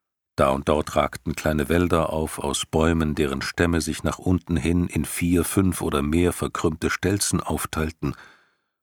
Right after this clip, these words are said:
so daß sie wie große Krebse aussahen, die auf vielen Beinen im schwarzen Wasser standen. Aus dem braunen Laubwerk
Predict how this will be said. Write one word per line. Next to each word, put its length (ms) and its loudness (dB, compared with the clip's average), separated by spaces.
so 140 0
daß 180 2
sie 120 4
wie 120 4
große 360 4
Krebse 560 0
aussahen, 600 2
die 120 2
auf 120 -2
vielen 340 0
Beinen 380 0
im 120 0
schwarzen 500 -2
Wasser 260 -4
standen. 460 -6
Aus 160 4
dem 120 4
braunen 320 2
Laubwerk 580 0